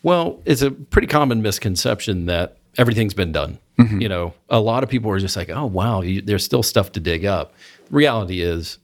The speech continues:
Speaker 1: I mean, when you have a site that, where Aristotle taught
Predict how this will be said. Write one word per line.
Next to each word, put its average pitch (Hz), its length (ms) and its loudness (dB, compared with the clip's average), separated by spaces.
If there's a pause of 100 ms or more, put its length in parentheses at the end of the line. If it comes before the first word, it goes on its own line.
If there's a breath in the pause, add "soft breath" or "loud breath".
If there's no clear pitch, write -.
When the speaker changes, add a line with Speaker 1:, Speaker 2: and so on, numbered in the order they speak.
Speaker 1:
I 110 40 -2
mean, 101 200 -2
when 113 140 2
you 151 100 2
have 117 120 0
a 104 60 -4
site 92 540 -4 (320 soft breath)
that, 95 260 0 (180)
where 104 280 2
Aristotle 95 680 0
taught 92 340 -2